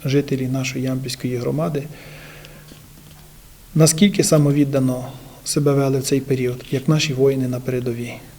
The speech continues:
захищаючи нашу країну, нашу незалежність і майбутнє наших діток.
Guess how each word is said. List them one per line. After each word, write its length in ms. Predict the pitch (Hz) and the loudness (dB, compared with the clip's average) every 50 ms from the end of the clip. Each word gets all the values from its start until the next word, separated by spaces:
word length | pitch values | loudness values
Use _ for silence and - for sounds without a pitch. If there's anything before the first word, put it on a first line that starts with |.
| - - | -14 -8
захищаючи 840 | - - 135 - - 135 - - - 175 175 175 170 170 - 151 143 - - - - - - - - - - - - - - - - | -6 -4 -4 -4 -4 -2 2 6 6 8 8 8 6 4 2 0 -2 -2 -6 -12 -18 -20 -20 -20 -20 -20 -20 -20 -20 -20 -12 -4 -2
нашу 280 | 151 139 131 - 151 | -2 0 0 -2 -4
країну, 480 | 135 - 135 127 131 151 165 170 160 156 165 - - - | -4 -2 -2 -2 0 0 0 0 -2 -4 -6 -10 -6 -4
нашу 280 | 147 139 135 127 - 139 | -4 -2 -2 -2 -2 -2
незалежність 720 | 131 127 120 127 120 127 139 151 147 143 135 135 - - - - - - - - - - - - - | -2 -2 -2 -2 -2 0 0 0 -2 -2 -4 -6 -8 -12 -16 -18 -20 -20 -20 -20 -20 -20 -18 -6 -4
і 100 | 156 135 | -2 -2
майбутнє 460 | 127 123 123 127 151 156 143 - 117 | 0 -2 -2 -2 -4 -4 -4 -4 -6
наших 340 | 113 123 123 - - 123 110 | -4 -6 -6 -6 -6 -6 -6
діток. 260 | 113 117 113 - | -6 -8 -10 -10